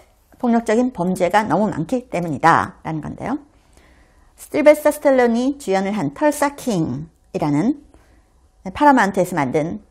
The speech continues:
작품이 있습니다. 여기서 실베스터 스텔론이 나와서 그,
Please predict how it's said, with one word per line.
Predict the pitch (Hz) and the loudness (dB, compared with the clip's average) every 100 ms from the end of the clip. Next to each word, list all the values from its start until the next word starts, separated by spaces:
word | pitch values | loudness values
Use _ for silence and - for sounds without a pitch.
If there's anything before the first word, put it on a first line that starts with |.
| _ _ - | _ _ -14
작품이 | - 175 185 120 | -10 -6 -4 -4
있습니다. | - - - 165 277 - - _ | -6 -10 -4 -4 -4 -10 -20 _
여기서 | 220 220 196 220 131 - - _ _ _ _ _ | 0 2 4 4 4 0 -16 _ _ _ _ _
실베스터 | 269 269 269 269 | -2 4 4 2
스텔론이 | 240 233 233 202 196 185 | 0 2 2 -2 -4 -4
나와서 | 170 170 190 190 - - _ _ _ _ _ - _ _ _ - | -2 0 2 0 0 -14 _ _ _ _ _ -20 _ _ _ -2
그, | 190 - | -2 -2